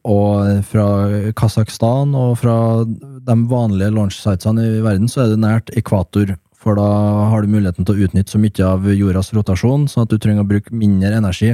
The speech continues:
for å få samme nyttelast til jord, ø, lav jordbane. Mens det er en annen, ø, bane også, som heter for Polar bane.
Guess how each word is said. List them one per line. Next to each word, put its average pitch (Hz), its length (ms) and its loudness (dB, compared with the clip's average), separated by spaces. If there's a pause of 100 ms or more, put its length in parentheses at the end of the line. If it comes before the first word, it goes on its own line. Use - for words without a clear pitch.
for 107 160 -2
å 101 60 -2
få - 200 -2
samme 101 300 0
nyttelast 98 460 -2
til 101 180 0
jord, 92 180 -2
ø, 107 200 -4 (420)
lav 101 160 0
jordbane. 95 380 0 (500)
Mens 127 320 0
det 127 80 2
er 131 80 0
en 131 60 -2 (160)
annen, 123 180 -2 (140)
ø, 123 160 2
bane 123 340 0
også, 123 320 0
som 123 140 -2
heter 110 100 -2
for 117 120 0
Polar 127 440 0
bane. 110 320 0